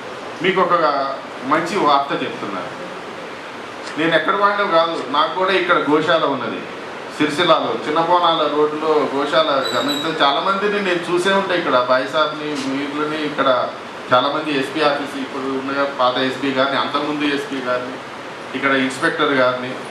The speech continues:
చాలామంది నేను ఇక్కడే గోశాల ఉన్నది నాకు. కనీసం ఒక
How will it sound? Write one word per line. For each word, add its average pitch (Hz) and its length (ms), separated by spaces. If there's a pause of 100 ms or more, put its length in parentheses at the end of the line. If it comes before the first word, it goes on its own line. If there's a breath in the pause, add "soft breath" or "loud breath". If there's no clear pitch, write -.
(300)
చాలామంది 165 480
నేను 147 200
ఇక్కడే 135 220
గోశాల 143 500
ఉన్నది 101 400
నాకు. - 340 (1200)
కనీసం 226 640 (640)
ఒక 156 180